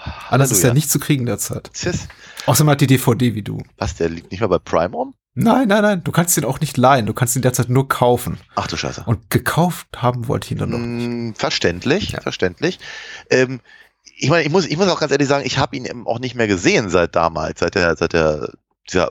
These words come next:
Speaker 2: uralt D V D.
Speaker 1: Mhm.
Speaker 2: Jetzt hab ich ihn noch mal gesehen, dachte so bei mir, also, was ja ganz, also, eigentlich, die, die, den auf Blu-ray zu besitzen, wäre eigentlich keine so eine schlechte Idee.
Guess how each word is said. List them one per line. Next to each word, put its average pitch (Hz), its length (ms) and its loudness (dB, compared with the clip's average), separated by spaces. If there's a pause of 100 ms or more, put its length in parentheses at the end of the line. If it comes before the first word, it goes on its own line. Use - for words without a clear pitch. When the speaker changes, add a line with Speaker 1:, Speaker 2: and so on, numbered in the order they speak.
Speaker 2:
uralt 87 380 0
D 87 80 0
V 82 160 0
D. 82 260 0
Speaker 1:
Mhm. 110 380 -2
Speaker 2:
Jetzt - 220 0
hab 175 160 0
ich 175 100 -6
ihn 143 80 -8
noch 92 140 0
mal 82 200 -2
gesehen, 87 280 -4
dachte 101 160 -4
so 107 80 -10
bei 110 100 2
mir, 107 180 -2
also, - 300 -10
was - 140 -16
ja - 80 -10
ganz, - 160 -8
also, - 120 -12 (260)
eigentlich, - 280 -10 (300)
die, - 80 -18
die, - 220 -20
den 90 200 -4
auf - 180 -2
Blu-ray 104 480 0
zu - 180 -6
besitzen, 143 380 -4
wäre 113 160 4
eigentlich 104 260 -4
keine 95 260 -6
so 87 160 -6
eine 85 120 -8
schlechte - 420 -8
Idee. - 280 -4